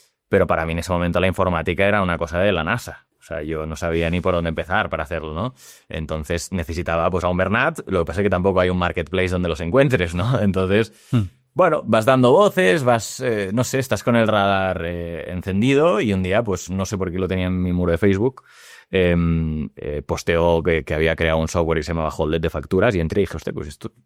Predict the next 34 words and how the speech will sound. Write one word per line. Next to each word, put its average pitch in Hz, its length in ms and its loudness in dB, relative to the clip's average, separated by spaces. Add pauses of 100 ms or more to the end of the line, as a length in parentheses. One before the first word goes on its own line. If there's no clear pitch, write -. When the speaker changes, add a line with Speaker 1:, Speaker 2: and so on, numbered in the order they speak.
(360)
Speaker 1:
tiene 90 160 -6
buena 90 220 -4
pinta", 87 360 -6
y, 87 260 -10
y 87 100 -6
además 82 260 -4
parece 92 280 -2
que 110 60 -2
lo 101 60 2
ha 85 40 0
hecho 90 200 -2
él, 135 340 0
porque, 76 180 -12
tío, 104 160 -6
no, 76 140 -10
yo 82 140 -8
no 95 80 -6
sabía 110 200 2
ni 123 60 2
quién - 140 -2
era, 127 260 0
¿eh? - 60 -8 (420)
Y 131 80 2
le 117 80 4
escribí 117 360 2
y 143 40 0
le 113 80 2
dije, 101 220 2
"Oye, 117 260 6
yo 113 120 2
tengo 143 140 2
una 147 140 4
idea, 165 500 6
eh, 107 260 -2